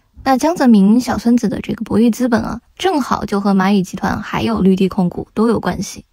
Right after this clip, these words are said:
所以在二零二一年年初，《华尔街日报》就说，引据知情人透露，这个博裕资本的两名联合创始人已经搬到了新加坡，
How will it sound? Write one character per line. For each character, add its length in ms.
所 140
以 140
在 140
二 160
零 320
二 160
一 140
年 220
年 180
初， 280
《华 140
尔 120
街 160
日 160
报》 400
就 180
说， 500
引 200
据 240
知 180
情 200
人 180
透 280
露， 220
这 280
个 180
博 180
裕 140
资 220
本 260
的 240
两 260
名 260
联 220
合 240
创 240
始 200
人 180
已 100
经 220
搬 260
到 160
了 120
新 180
加 120
坡， 280